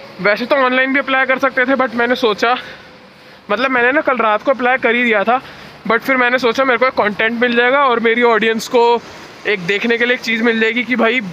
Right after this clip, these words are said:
बस के फेयर्स यहाँ पे कैसे होते हैं, कितने होते हैं पब्लिक ट्रांसपोर्ट के, तो मैं कंटेंट बना दूँगा अपना एक,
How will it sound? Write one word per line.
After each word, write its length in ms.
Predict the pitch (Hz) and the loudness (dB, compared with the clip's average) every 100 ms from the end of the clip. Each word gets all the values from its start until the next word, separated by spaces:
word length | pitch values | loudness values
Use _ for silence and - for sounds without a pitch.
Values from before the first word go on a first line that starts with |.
| 156 | -2
बस 240 | 202 - | 0 -2
के 200 | - 247 233 | -4 -2 0
फेयर्स 400 | 220 214 220 220 | 0 0 0 0
यहाँ 140 | 214 | -2
पे 120 | 220 | -2
कैसे 340 | 214 202 202 226 | -2 -2 0 0
होते 220 | 196 208 | 0 0
हैं, 80 | 214 | -2
कितने 260 | 214 214 | -2 0
होते 180 | 208 190 | 0 0
हैं 80 | 196 | 0
पब्लिक 260 | 190 196 190 | -2 -2 -2
ट्रांसपोर्ट 460 | 214 196 233 196 | -2 -2 -2 -2
के, 100 | 185 214 - - - - - - - - | -2 -6 -8 -20 -20 -20 -20 -20 -12 0
तो 180 | 220 220 | 2 2
मैं 160 | 226 | 0
कंटेंट 400 | 220 170 175 247 | 0 -2 0 0
बना 220 | 269 269 247 | 0 0 0
दूँगा 180 | 254 | 0
अपना 240 | 247 233 233 | 0 2 0
एक, 160 | 226 | 0